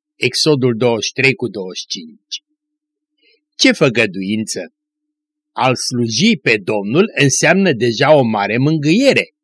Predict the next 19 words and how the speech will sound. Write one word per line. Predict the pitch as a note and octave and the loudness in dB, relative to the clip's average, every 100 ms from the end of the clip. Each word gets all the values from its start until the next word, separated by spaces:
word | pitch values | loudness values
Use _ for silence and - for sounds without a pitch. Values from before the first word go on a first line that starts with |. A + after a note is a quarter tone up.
| - - | -20 -20
dar | - G#2 G2+ - | -4 0 0 0
câtă | D3+ - A2+ F#2 | 0 0 -2 -4
cinste, | - F3 A#3 B3 - - F2+ - _ _ _ - | -2 2 2 2 -2 -4 -10 -10 _ _ _ 2
câtă | D#3 D#3 C#3+ | 2 4 2
binecuvântare | A#2+ B2+ A#2+ A2 B2+ A2 G#2+ G#2 F#3 A3+ F#3 | 2 2 0 -2 -4 -4 -6 -2 2 4 4
se | C3 C#3+ | 4 2
adaugă | A2 G2 C#3+ C#3+ B2 | 0 4 4 6 2
la | G#2 G2 E2+ | 0 -2 -2
ea | A#2+ F#3 _ _ | -2 -2 _ _
când | - D#3 C3+ - | 2 4 4 0
noi | C3 C3+ A2+ - | 0 0 0 2
înșine | G3+ D#4 - D#3 A#2 G#2 | 4 4 2 0 0 -2
suntem | - C3+ A#2 G#2+ D#3+ E3+ | -2 -2 -4 0 0 0
cu | - A#2+ | -2 -4
totul | - D#3 - C#3 G#2+ | 0 -2 2 0 0
predați | A#2+ A2 G2 C3+ - - | -2 -2 -4 -6 -6 -12
Lui. | - G#3 C#4+ G#2+ - _ _ _ _ _ | -4 0 0 -2 -8 _ _ _ _ _
Domnul | - B2+ A3+ C4+ F#3 - | -4 4 6 6 4 2
Iisus | C3+ B2+ - B2+ D#3+ | 0 0 -2 -2 -2